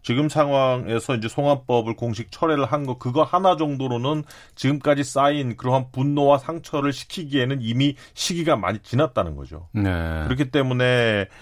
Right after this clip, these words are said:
Speaker 1: 아, 시위대들은 지금 우리가 원하는 건 그 이상이고
Speaker 2: 음.
Speaker 1: 홍콩에 대한, 어, 그러니까 일-, 그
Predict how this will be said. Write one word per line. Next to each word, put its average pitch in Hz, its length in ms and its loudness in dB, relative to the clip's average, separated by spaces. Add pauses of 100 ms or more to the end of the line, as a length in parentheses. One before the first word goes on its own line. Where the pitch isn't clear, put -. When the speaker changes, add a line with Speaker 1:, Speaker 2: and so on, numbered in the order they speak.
(220)
Speaker 1:
아, 104 280 4
시위대들은 117 1300 2
지금 151 840 0
우리가 147 260 2
원하는 131 460 2
건 127 160 -2
그 156 140 -2
이상이고 120 760 0
Speaker 2:
음. 92 340 0 (120)
Speaker 1:
홍콩에 139 1120 2
대한, 135 480 0 (380)
어, 104 680 4
그러니까 113 300 0
일-, 131 280 -4 (200)
그 107 440 2